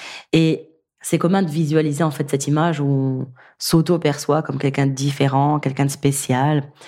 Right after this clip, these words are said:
arrivant à un nouvel endroit, réalisant des activités passionnantes et connaissant des personnes intéressantes. Alors, on garde les pieds sur terre et on essaie de comprendre deux aspects fondamentaux. Être est plus facile que devenir.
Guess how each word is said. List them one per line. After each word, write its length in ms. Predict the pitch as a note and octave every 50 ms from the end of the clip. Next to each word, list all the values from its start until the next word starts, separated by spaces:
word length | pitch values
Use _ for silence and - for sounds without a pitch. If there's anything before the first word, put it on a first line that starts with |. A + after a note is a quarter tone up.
| - -
arrivant 300 | - C#3+ D3 D#3 C#3+ D3
à 20 | C#3
un 60 | C3+
nouvel 280 | C#3 C#3+ C#3 D3 C#3+ D3
endroit, 580 | C#3+ C#3 C3+ B2 A#2+ B2 C3+ C3+ C#3+ D3 D3+
réalisant 360 | D3 C3+ C3+ C3+ D3 C#3 D3
des 160 | C#3 C3 B2 C#3+
activités 420 | C3+ C#3 - - C#3 C3+ - D3+
passionnantes 1080 | C#3 D3 - - D3+ D#3+ E3+ E3 E3 - - D#3 D3 C#3+ C#3+ C#3+ D3+ D#3 D3+ D3 D3 - _ - - - - - - - - -
et 40 |
connaissant 280 | D3+ - E3 D#3 - D#3+
des 120 | D3 D3+
personnes 380 | C#3 C#3+ C#3+ C#3 - C#3+ C#3+ C#3+ C#3+
intéressantes. 1080 | E3 F3 F#3 G3+ G#3 G3+ G3+ - E3+ D#3+ D3+ C#3+ C3+ C#3 - C3+ D3 D3 C#3+ - - _ _ _ - - -
Alors, 160 | - C#3+ C#3 B2+
on 60 | C3+
garde 320 | B2+ D#3 D3 C#3 C#3+ C3+
les 120 | C3 C3 C3
pieds 140 | B2 C3
sur 240 | C3+ - - C3 C3
terre 280 | - D#3 E3 F3 E3+ D3+
et 40 | C#3
on 60 | C3+
essaie 200 | C3 C3+ - C3+
de 80 | C3+
comprendre 460 | C3+ C3+ C#3+ C3+ C#3 - D3+ D3+ D3 C#3
deux 340 | C3+ A#2+ D3 D#3+ D#3 C#3+
aspects 360 | C#3+ C#3 C#3 - - C3+ C#3+ C#3+
fondamentaux. 1000 | C#3 - - - - C3 C#3+ D3 C#3+ C3 B2+ B2 B2+ B2+ B2 B2 A#2+ - A#2 B2 - _ _ _ - - - - - - _ -
Être 500 | D#3 C#3+ D3 F3+ - - - - - - _ _ _ _ -
est 100 | - D3
plus 180 | C#3 - - C#3+
facile 420 | C#3 - C#3 C#3 - D#3 D3+ C#3+
que 80 | C#3+ D3+
devenir. 680 | C#3 C3 C3 C#3 C3 B2+ C3 B2+ B2+ B2 B2 B2 B2